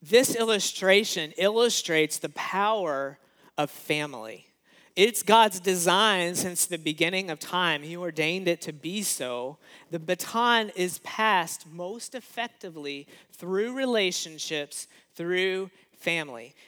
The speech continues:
We're talking about sincere faith in grandma, passed to mother, passed to son,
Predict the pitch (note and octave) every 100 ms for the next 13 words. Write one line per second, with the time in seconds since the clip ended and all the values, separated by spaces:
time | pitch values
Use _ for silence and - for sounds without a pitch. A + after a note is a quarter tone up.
0 | - F3 A3 G#3+ G#3 F#3 D#3+ E3 - E3
1 | - - G#3+ B3 - A3 F#3+ G3 - D#3+
2 | C#3+ D#3 D#3 F#3+ G#3 A#3+ C4 _ _ _
3 | _ _ F3+ D#3+ F3 - F#3 F3 F#3 G#3+
4 | A#3+ A#3+ - _ _ _ _ _ _ _
5 | - G3 F3 - - E3 - F#3 F#3+ A3+
6 | C4+